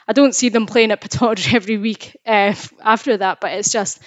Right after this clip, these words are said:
you know, maybe once or twice a season, it just brings a crowd and gives it a boost. But I think what better way to do it against the best team in the country just now, you know, to get Rangers up, Malky Thompson's side, they're,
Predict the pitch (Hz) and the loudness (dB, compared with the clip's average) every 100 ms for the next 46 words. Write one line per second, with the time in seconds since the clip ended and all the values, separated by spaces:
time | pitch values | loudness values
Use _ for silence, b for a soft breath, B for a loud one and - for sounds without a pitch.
0 | B - 220 196 220 202 202 214 202 214 | B -4 0 0 0 -2 0 -2 -2 -8
1 | 202 208 202 208 214 214 208 190 226 214 | -4 -2 -2 -4 -4 -6 -6 -8 -8 -6
2 | 214 208 196 190 214 208 190 185 202 190 | -4 -4 -4 -6 -4 -4 -6 -10 -8 -8
3 | 190 185 214 - - 202 185 _ B B | -6 -2 -2 -4 -6 -4 -4 _ B B
4 | B B B 262 294 247 - 262 254 214 | B B B 0 0 0 0 2 4 2
5 | 226 226 - 208 226 - - 240 226 196 | 0 -2 -2 -2 -2 -4 -10 -10 -10 -10
6 | 233 208 202 - 220 202 - 208 196 214 | -8 -8 -8 -10 -12 -14 -16 -18 -16 -14
7 | 208 214 208 220 226 202 202 - 190 165 | -12 -10 -10 -10 -12 -16 -18 -12 -10 -8
8 | 202 202 196 202 196 208 196 214 - 202 | -10 -8 -8 -6 -8 -8 -12 -16 -18 -16
9 | 202 220 - 196 202 202 196 | -16 -12 -8 -4 -6 -4 -6